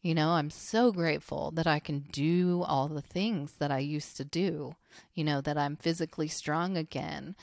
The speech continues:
I can run, I can go, you know, I did stand-up paddleboarding last weekend. Three years ago, I would never have been able to even imagine myself doing that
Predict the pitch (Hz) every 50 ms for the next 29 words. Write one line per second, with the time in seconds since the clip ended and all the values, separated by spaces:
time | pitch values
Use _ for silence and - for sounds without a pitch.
0 | - - - - - 131 - - 160 170 185 202 233 247 214 185 170 156 160 160
1 | - - 160 175 - 196 196 190 180 - 180 180 185 185 185 185 180 180 - -
2 | 190 - 175 180 160 160 170 170 180 180 175 170 - - - - 202 196 202 190
3 | - - - - - 226 226 214 190 175 165 160 170 160 147 147 - - 147 156
4 | - - - - - - _ _ _ _ _ 175 165 165 143 139 147 - - 165
5 | 147 139 - 151 156 147 143 139 147 147 - - - - - - _ _ _ _
6 | _ _ - 196 202 190 175 170 175 185 202 214 208 214 214 220 220 220 233 226
7 | - - 175 175 175 170 165 165 165 165 170 170 170 170 170 165 170 180 190 185
8 | 185 185 180 170 165 170 - 165 151 156 147 151 151 170 160 - - - - 160
9 | 156 147 151 156 151 147 147 147 165 - _ _ _ _ _ _ _ _ _ _
10 | _ 196 175 165 165 160 156 147 139 135 143 151 170 160 160 156 151 147 147 151
11 | - - 139 131 131 143 - - - - 143 - 147 143 147 143 147 143 139 143
12 | 151 - - - - - -